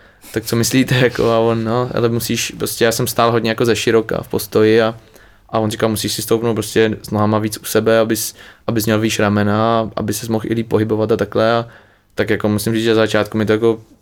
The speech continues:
nebylo příjemný, a, ale všechno, co on mi vlastně říkal, tak to vždycky okamžitě začalo fungovat a bylo samozřejmě hrozně těžký se v devětadvaceti jako měnit něco ve stylu, jako, a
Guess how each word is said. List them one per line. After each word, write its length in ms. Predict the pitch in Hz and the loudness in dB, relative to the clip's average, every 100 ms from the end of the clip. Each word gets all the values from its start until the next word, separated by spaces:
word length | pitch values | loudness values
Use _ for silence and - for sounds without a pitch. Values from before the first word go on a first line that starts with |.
| _ - | _ -10
nebylo 360 | - 110 110 107 | -2 2 2 2
příjemný, 600 | - 113 110 110 113 117 | 0 0 0 0 0 2
a, 180 | 113 117 - - _ _ - | 0 -4 -16 -20 _ _ -2
ale 600 | 107 110 110 110 110 113 - _ _ - | 2 2 2 2 -2 -4 -10 _ _ -4
všechno, 240 | 117 123 | 0 0
co 160 | 117 123 | 2 2
on 60 | |
mi 80 | 123 | 2
vlastně 260 | 120 123 123 | 0 0 -2
říkal, 260 | 113 113 | 0 0
tak 120 | 110 | 2
to 100 | 110 120 | 0 -2
vždycky 420 | 117 - 117 117 - - _ _ - - | -2 -2 -2 -4 -12 -20 _ _ -20 -8
okamžitě 480 | 123 131 120 113 123 | -2 2 2 2 2
začalo 240 | 117 113 131 | 2 2 0
fungovat 680 | 123 117 110 98 127 - - - - _ _ - | 0 2 2 2 0 -6 -20 -20 -20 _ _ -2
a 60 | |
bylo 240 | 120 117 113 | 2 4 4
samozřejmě 380 | 120 117 117 110 | 2 2 2 2
hrozně 240 | 110 113 | 2 0
těžký 280 | 110 - 110 | -2 -4 -2
se 140 | 117 | 0
v 60 | 110 | 0
devětadvaceti 680 | 110 107 110 104 98 107 110 | 2 2 2 0 0 0 0
jako 180 | 104 | 0
měnit 340 | 110 104 104 101 - 117 | 0 0 0 -4 -8 -8
něco 220 | 107 113 | -2 2
ve 100 | 110 | 2
stylu, 380 | - 104 101 - | 0 0 2 0
jako, 360 | - 104 107 - _ _ _ _ - | 0 0 0 -6 _ _ _ _ -2
a 420 | 107 104 98 101 | 2 2 0 -4